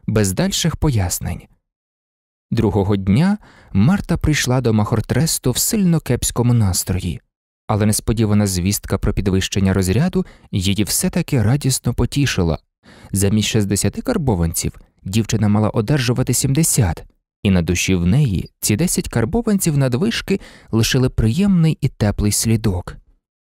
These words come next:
За два місяці вона зможе, наприклад, легко купити торбинку на зміну старій, вже досить зужитій. Ще, наприклад, якщо глянути на справу глибше, то їй вільніше тепер узяти кредитування,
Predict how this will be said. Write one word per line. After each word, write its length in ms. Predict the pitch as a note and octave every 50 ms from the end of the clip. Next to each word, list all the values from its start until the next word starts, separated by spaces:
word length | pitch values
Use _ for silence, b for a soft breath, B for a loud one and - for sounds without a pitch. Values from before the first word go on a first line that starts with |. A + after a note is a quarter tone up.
| _ _ _
За 160 | - G#2+ F#2+
два 180 | E2+ F2+ F#2 F#2+
місяці 500 | C3+ A3 B3 - A#3+ G#3+ - - A#3+ B B B B B B B
вона 300 | - - G2 G#2 A#2+ E3
зможе, 280 | E3 F3 G3 G#3 G3+ G3
наприклад, 540 | F#3+ F#3 - - F#3+ - - F3 E3 - -
легко 420 | G#2+ B2 E3+ F#3 - - - C#3
купити 400 | - C#3 C3 - F3 E3+ D#3 C#3+
торбинку 600 | - C#3+ B2+ B2+ B2 - A3+ A3+ G#3 - F3 D#3
на 120 | C#3 C3
зміну 320 | A#2 G#2+ G2+ A2+ B2 B2+ C3
старій, 480 | - - - D#3+ D#3 C3+ A#2+ A#2 A#2 b b b b b b b -
вже 260 | G#2+ F#2 G2+ A#2+ C3+
досить 360 | - G#3 G#3 - - F#3+ D3+
зужитій. 640 | C3 C3 D#3 D#3 C#3+ C#3+ A#2+ F2 - - - - - - _ _ _ _ _ _ _ _ _ _ _ _ _
Ще, 320 | - - - - - F#2 F#2+
наприклад, 600 | A#2+ C#3 - - F#3 F#3 - - G3 G3 - B B B B B B
якщо 300 | - G#2+ - - B2 A2+
глянути 380 | G#2+ G2 G2 G2+ G#2 G#2 - G#2+
на 100 | G#2+ G#2+
справу 360 | - - - G#2 G#2 A2+ A2+
глибше, 580 | F#2+ F2+ E2+ F#2+ A#2 C3+ - - - F3 F#3+ - _ _ _ B B B B B B
то 80 | - G2+
їй 280 | F#2+ G#2 A2+ A2 G#2
вільніше 540 | F#2 A2+ A#2 G#2 G2 D3 G3 A#3 - - A#3
тепер 280 | - G3+ F#3 G#3 G3 - -
узяти 420 | D3+ C3+ A2 B2 C#3 D#3 - D#3
кредитування, 920 | - - D#3+ C#3+ D3+ D3 - G#3 G#3+ B3+ C4 C4 G#3+ A#2 F2 D#2+ - -